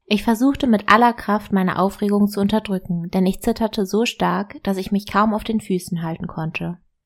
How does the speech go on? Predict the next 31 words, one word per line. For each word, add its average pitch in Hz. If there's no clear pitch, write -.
Als 233
wir 240
uns 233
dem 185
Hause 208
näherten, 202
sah 180
ich 202
ein 208
Kind 220
an 170
der 170
Tür 165
stehen, 165
und 190
Hauptmann 226
Keller 185
sagte, 180
"Dort 226
ist -
sie." 165
Sie 220
hat 240
den 247
ganzen 240
Tag 220
gewusst, 220
dass 180
wir 180
jemand 190
erwarteten, 185